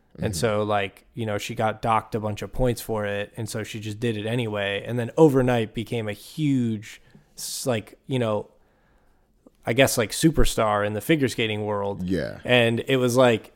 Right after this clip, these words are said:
Speaker 1: you know, for years she was skating extremely well and coming so close, and nobody really talked about her unless they, you know, were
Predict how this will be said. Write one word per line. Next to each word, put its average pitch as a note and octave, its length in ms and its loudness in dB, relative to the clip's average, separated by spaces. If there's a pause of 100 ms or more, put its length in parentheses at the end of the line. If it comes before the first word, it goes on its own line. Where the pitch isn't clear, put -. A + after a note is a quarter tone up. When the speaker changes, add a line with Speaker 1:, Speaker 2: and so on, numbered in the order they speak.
Speaker 1:
you C3 140 0
know, A2 320 2 (140)
for B2+ 200 0
years C3+ 640 0
she C#3+ 220 -2
was B2 420 -2
skating C3 480 2
extremely D#3 640 2
well A#2+ 540 4
and A#2 100 -6
coming B2 300 -2
so D3 260 0
close, A#2 600 -2 (600)
and A#2 680 2 (840)
nobody C#3+ 360 6
really C3 220 6
talked B2 300 2
about G#2 260 -2
her G#2 300 -4 (140)
unless B2 440 2
they, A#2 120 0
you B2 520 -6
know, G#2 120 -2
were G#2 260 -4